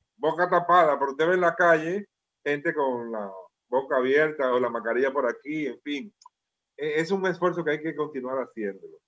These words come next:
Y por supuesto, porque volvemos al, al tema inicial, la incoherencia desde las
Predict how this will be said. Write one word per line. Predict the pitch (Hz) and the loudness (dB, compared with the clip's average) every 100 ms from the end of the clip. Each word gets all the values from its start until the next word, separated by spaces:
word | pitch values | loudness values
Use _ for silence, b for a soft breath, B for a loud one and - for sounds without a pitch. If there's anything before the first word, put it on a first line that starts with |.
| _ _ _ - | _ _ _ -4
Y | 185 220 | -2 0
por | 190 190 | -2 -2
supuesto, | 202 180 196 175 160 - | -4 2 2 2 -4 -4
porque | 147 147 147 156 160 165 | -6 0 2 2 0 -2
volvemos | 139 131 139 151 | -4 -2 -2 -2
al, | 156 151 135 | -2 -6 -6
al | 127 | -6
tema | 143 143 143 143 139 135 135 | -4 -4 -4 -4 -4 -6 -10
inicial, | 127 131 _ 160 135 104 _ _ _ _ | -18 -18 _ 0 0 -4 _ _ _ _
la | 139 | 0
incoherencia | 151 151 160 151 165 196 196 196 175 | 0 2 4 6 4 2 2 2 4
desde | 160 151 147 | 2 2 -2
las | 143 | -2